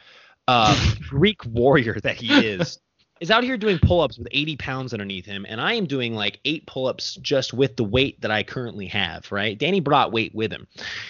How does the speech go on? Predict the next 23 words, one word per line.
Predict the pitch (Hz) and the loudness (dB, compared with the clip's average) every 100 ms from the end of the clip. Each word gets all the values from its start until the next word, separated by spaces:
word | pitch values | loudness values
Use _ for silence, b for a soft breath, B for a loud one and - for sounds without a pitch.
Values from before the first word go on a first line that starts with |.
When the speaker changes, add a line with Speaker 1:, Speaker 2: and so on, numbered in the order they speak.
| B - | B -2
Speaker 1:
And, | 160 156 151 147 | 2 4 2 -2
<laughs> | - _ _ _ _ _ _ - - - | -8 _ _ _ _ _ _ -20 -6 -2
and | 143 | 2
I'm | 185 190 | 4 6
getting | 214 190 | 4 4
really, | 156 175 175 | 2 2 4
really | 170 147 143 | 2 0 0
tired, | 180 214 175 120 | 0 0 -2 -4
but | |
it | 139 | -6
was | 139 | -6
a | |
lot | 165 165 | -4 -4
of | |
fun | - 269 226 | -2 -2 0
because | 147 175 131 | -4 -4 -4
we | 139 | -4
have | 170 185 | -4 -4
B | 160 | -6
J | 165 156 | -6 -2
J | 151 | -2
Stars | - 131 143 | 2 2 2
on, | 104 87 101 | 0 -2 -6